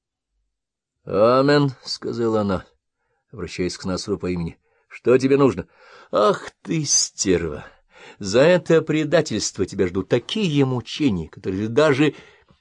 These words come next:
«Да, и ещё ты ударишь мою собаку и пнёшь мою кошку, я всё поняла, милый».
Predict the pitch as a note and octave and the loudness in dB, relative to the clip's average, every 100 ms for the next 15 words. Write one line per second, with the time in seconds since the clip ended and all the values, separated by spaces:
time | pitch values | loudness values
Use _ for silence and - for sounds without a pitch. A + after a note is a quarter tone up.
0 | _ _ _ _ _ _ _ E2 D2+ D2+ | _ _ _ _ _ _ _ -16 -12 -2
1 | F2 G#2 B2 C#3+ D#3 E3 E3+ F3 D#3 - | 2 4 6 4 2 0 0 -2 -2 -2
2 | F3 E3+ E3+ D#3+ D3+ D#3+ D#3 - D3+ D3 | -2 -2 -2 0 2 2 2 -2 -2 0
3 | C#3+ C#3 - B2 B2 C3 - C#3 - C#3 | 0 0 0 0 2 2 2 0 0 0
4 | C3 - C#3 D3 D3+ - C3+ - F2+ F2 | 0 0 -2 -2 -2 0 0 0 -2 0
5 | F2+ - F#2+ E2+ F#2+ A2+ - - E2+ E2 | 0 0 -4 0 -2 -2 -2 2 2 0
6 | D#2 D#2 E2+ | -4 -4 -8